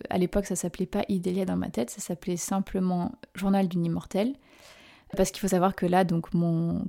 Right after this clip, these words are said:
tome un, donc mon premier roman auquel, enfin, le premier rom-,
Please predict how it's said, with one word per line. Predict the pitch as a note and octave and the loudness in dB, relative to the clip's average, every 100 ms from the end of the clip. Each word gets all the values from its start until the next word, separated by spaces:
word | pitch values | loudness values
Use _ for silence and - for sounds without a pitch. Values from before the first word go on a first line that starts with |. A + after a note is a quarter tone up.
| - | -2
tome | F#3+ F3+ - | 2 2 2
un, | F#3 F#3+ F#3+ - _ - - | 0 2 0 -4 _ -20 -10
donc | G3+ G3 | -4 0
mon | F3 | 0
premier | - F#3 F3+ G3 | 0 2 4 4
roman | F#3+ F3 F#3 F#3+ - D4 - | 4 4 2 0 -6 -14 -6
auquel, | F#3 - F#3 - | -4 0 -2 -2
enfin, | - E3+ | -4 -4
le | - | -6
premier | - A3+ G#3+ G#3 | -2 4 6 6
rom-, | F3 E3+ | 2 -2